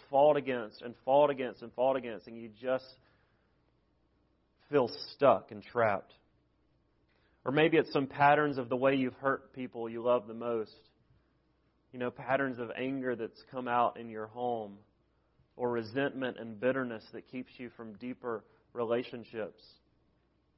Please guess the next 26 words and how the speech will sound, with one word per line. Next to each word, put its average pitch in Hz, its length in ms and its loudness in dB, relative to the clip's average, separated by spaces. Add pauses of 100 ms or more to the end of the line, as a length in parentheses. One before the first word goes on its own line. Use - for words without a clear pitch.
(360)
Those 117 180 -2
dark 135 400 8
places, 143 440 4
maybe 135 300 2
it's 135 180 0
the 135 60 -6
dark 135 360 6
place 143 280 4
of 117 80 -4 (180)
fear, 135 380 0 (1500)
where 135 120 0
you're 143 220 4
just 143 280 -4
paralyzed 139 880 10
by 120 120 6
what's 123 320 2
next, 123 420 0 (340)
scared 147 360 4
of 131 120 0
the 123 80 -2 (120)
future, 127 440 -6 (460)
or 170 360 10
the 147 120 0 (140)
fear 180 300 6
of 143 240 6
people. 180 460 -2